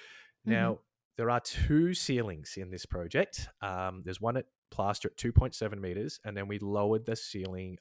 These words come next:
Speaker 2: underneath. So that's our airtight layer at two point seven. Then we lowered the ceiling underneath that to two five thirty, um, using offcuts of the one forty millimeter studs, um, blocks,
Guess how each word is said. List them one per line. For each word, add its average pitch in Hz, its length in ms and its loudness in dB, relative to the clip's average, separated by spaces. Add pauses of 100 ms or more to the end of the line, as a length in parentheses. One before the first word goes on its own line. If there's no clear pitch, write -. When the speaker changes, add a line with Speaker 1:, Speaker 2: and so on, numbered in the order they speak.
Speaker 2:
underneath. 101 600 -6
So - 140 -2
that's - 100 0
our 104 140 -2
airtight - 320 -6
layer 95 120 -4
at - 80 -12
two 117 120 -10
point 127 180 -6
seven. 98 340 -8
Then 131 100 -4
we 143 60 -4
lowered 110 300 0
the 101 60 -6
ceiling 98 340 -6
underneath 90 400 -6
that 85 240 -6
to 87 140 -10
two - 180 -8
five 85 260 -6
thirty, 87 440 -6 (560)
um, 90 400 -2 (100)
using 90 500 -10
offcuts - 480 -6
of 87 280 -6
the 85 400 -8
one 92 160 -4
forty 90 340 -6
millimeter 90 400 -6
studs, - 580 -6 (120)
um, 87 260 -10 (180)
blocks, - 500 -6